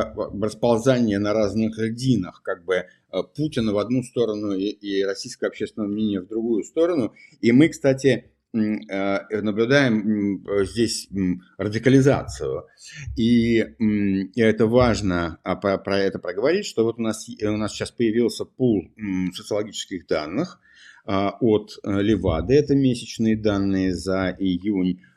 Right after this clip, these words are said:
А, э, Левада проводит свой курьер, свое большое исследование обычно в двадцатых числах, а, месяца. То есть это вот двадцать, в двадцатых числах июня было, был со-, были собраны данные. А, с-, сейчас они опубликованы вчера.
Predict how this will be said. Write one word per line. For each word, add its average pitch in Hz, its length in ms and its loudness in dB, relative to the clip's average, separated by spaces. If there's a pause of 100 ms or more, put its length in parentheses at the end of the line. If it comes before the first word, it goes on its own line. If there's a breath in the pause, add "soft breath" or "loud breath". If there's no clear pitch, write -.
А, 90 360 -2
э, 92 480 0
Левада 92 380 0
проводит 90 480 -2
свой 85 240 -4
курьер, 90 460 -4
свое 82 240 -4
большое 90 360 -2
исследование 87 560 -10
обычно 87 340 -16
в 82 40 -20
двадцатых 90 420 -10
числах, 82 480 -10 (340)
а, 82 260 -6
месяца. 90 460 -2
То - 80 -4
есть 95 120 -4
это 95 140 -4
вот 92 120 0
двадцать, 92 320 -4
в 95 60 -6
двадцатых 90 400 -6
числах 82 360 -8
июня 90 600 -4
было, 82 280 -2
был 87 260 -4
со-, - 180 -6
были 95 280 -2
собраны 107 480 -8
данные. 156 460 0 (280 soft breath)
А, 95 380 0
с-, 95 220 -8
сейчас 101 440 -2
они 87 180 -2
опубликованы 131 760 2
вчера. 135 540 2